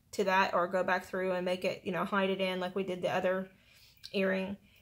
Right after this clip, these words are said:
You can do so many things with this to make this hang out. You can have the tassels hanging out on just one. You can do anything. This is, I've said before, you're the Bo-, you're the,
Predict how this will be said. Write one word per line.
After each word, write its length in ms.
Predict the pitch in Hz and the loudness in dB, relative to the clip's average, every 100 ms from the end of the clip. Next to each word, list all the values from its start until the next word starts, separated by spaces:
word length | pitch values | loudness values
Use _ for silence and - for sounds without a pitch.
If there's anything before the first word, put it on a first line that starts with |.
| _ - | _ -8
You 120 | 202 | -2
can 160 | 208 | 0
do 140 | 196 190 | 2 0
so 220 | - 208 | 2 2
many 220 | 214 220 | 4 2
things 280 | 220 208 202 | 2 0 0
with 100 | 185 | -2
this 180 | 185 - | -4 -2
to 80 | 202 | -2
make 180 | 185 190 | -2 -2
this 140 | 196 | -4
hang 200 | 214 185 | -2 0
out. 220 | 180 180 | 0 0
You 60 | 196 | -2
can 120 | 196 | -2
have 140 | 196 | -2
the 60 | 190 | -2
tassels 440 | - 190 196 208 | 0 0 0 -6
hanging 320 | - 208 202 196 | -2 0 2 2
out 140 | 185 | 2
on 160 | 180 185 | 0 -2
just 200 | 196 202 | -4 0
one. 400 | 208 214 208 208 | 4 4 4 0
You 120 | 208 | -2
can 180 | 208 185 | -2 -2
do 240 | 180 175 - _ _ | -2 -6 -10 _ _
anything. 600 | - 208 196 196 - - | 0 2 2 0 -6 -4
This 140 | 202 202 | -4 -2
is, 300 | 185 190 - - - - - _ - | -2 -4 -8 -16 -20 -20 -20 _ -4
I've 120 | 185 | -2
said 220 | - 214 208 | 4 4 4
before, 440 | 233 220 202 196 | 4 6 8 6
you're 280 | 196 202 226 | 4 2 2
the 200 | 208 202 | 0 -2
Bo-, 280 | 214 202 - | 4 4 6
you're 180 | 226 220 | 6 6
the, 220 | 196 | 4